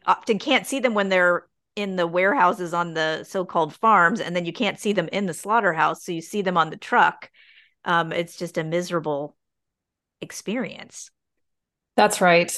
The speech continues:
Speaker 2: And most of the time, what happens is right before about twelve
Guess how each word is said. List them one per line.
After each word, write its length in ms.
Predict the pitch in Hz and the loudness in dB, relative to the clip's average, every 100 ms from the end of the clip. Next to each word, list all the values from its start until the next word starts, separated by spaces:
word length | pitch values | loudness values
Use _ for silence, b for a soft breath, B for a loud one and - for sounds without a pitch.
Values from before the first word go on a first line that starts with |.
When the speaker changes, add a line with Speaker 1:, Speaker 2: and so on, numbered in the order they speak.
| - | -2
Speaker 2:
And 580 | 202 185 175 175 175 170 - - - | 2 4 4 4 2 -2 -6 -14 -4
most 560 | 202 214 226 233 233 - _ _ _ _ | 2 8 10 10 4 -6 _ _ _ _
of 160 | 208 185 | 2 4
the 80 | 196 | -2
time, 460 | - 196 190 180 | 2 2 2 0
what 120 | 165 | -2
happens 500 | 143 254 247 214 196 | 2 2 4 2 0
is 220 | 180 175 175 | -6 -6 -8
right 340 | - 185 220 240 | 0 4 6 4
before 720 | 220 208 190 185 180 180 170 | -2 2 2 4 2 0 -4
about 300 | - 165 143 | -4 -2 -2
twelve 500 | - 202 196 196 | 0 2 4 2